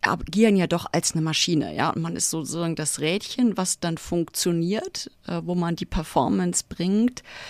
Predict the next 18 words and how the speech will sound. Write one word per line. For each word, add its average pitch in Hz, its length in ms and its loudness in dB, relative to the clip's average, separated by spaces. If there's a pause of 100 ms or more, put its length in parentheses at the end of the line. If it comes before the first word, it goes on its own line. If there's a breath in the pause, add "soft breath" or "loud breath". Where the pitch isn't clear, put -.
(420 loud breath)
äh, 160 120 -2
wo 180 120 2
aber 180 180 2
ja 165 200 4
genau 165 400 0
dieses 160 360 -2
Innenleben 165 920 2 (640)
keine 180 240 6
Rolle 170 220 8
spielt. - 580 -2
Das 131 160 -2
heißt 156 260 2
dann, 151 200 2
wir 147 100 -2
sind 143 160 -2
professionell. 156 800 0 (640 loud breath)
Ähm, 143 460 0 (120)
und - 300 -4